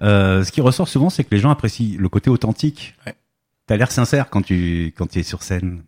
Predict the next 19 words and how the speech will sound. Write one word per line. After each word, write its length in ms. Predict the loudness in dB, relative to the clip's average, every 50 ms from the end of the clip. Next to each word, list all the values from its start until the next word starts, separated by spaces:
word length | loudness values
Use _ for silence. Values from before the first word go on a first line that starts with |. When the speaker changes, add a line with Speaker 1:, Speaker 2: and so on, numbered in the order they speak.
| _
Speaker 2:
C'est 240 | -10 -8 -4 -4 -2
très 180 | 0 2 2 4
nouveau, 300 | 4 4 4 4 4 2
ça, 180 | 0 0 -2 -2
pour 140 | 0 2 2
Speaker 1:
Ouais. 40 | 4
Speaker 2:
moi, 140 | 4 4 4
parce 220 | 2 0 0 0
que, 100 | -2 -2
euh, 380 | 0 0 2 2 2 0 0 -2
comme 200 | 0 0 0 0
je 100 | 0 0 0
me 60 | 0
cachais 300 | 2 2 0 0 0 2
derrière 240 | 2 4 4 4 2
des 80 | 0 0
personnages, 500 | -2 -2 -4 -2 -2 2 4 6 6 6
Speaker 1:
Eh 40 |
oui. 140 | 6 6 4